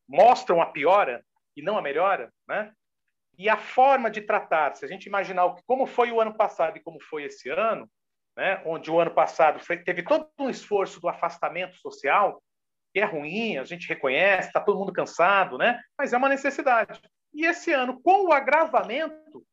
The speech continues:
o que o governo está, na verdade, incentivando é a plena atividade econômica. Algo que o Bolsonaro dizia em abril do ano passado. Então, é, nós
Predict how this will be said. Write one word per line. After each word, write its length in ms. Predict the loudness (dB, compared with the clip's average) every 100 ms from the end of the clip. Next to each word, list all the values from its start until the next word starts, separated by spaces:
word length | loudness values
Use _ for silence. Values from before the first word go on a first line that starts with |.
| _
o 80 | -20
que 100 | -12
o 60 | 0
governo 400 | 0 0 -4 -4
está, 520 | -6 0 2 2 -2
na 120 | -6 -4
verdade, 500 | -4 -4 -6 -6 -14
incentivando 840 | -12 -12 -10 -8 -2 -2 0 0
é 180 | 2 2
a 120 | -2
plena 340 | -2 -2 -2 -4
atividade 540 | -8 -16 -2 -2 -2
econômica. 400 | -4 -2 -2 -4 _ -16
Algo 340 | 0 2 2 -2
que 120 | -6
o 40 |
Bolsonaro 800 | 0 0 0 -2 0 0 0 -4
dizia 640 | -16 -20 -18 -12 -6 -6 -6 _ _
em 120 | -6
abril 320 | -6 -4 -10 -4
do 100 | -4
ano 220 | -4 -6
passado. 440 | -8 0 0 0 _ _ _ _ _ _ _ -18
Então, 460 | 2 4 4 4 6
é, 800 | 6 6 4 2 2 2 0 _ -4
nós 240 | -4 -4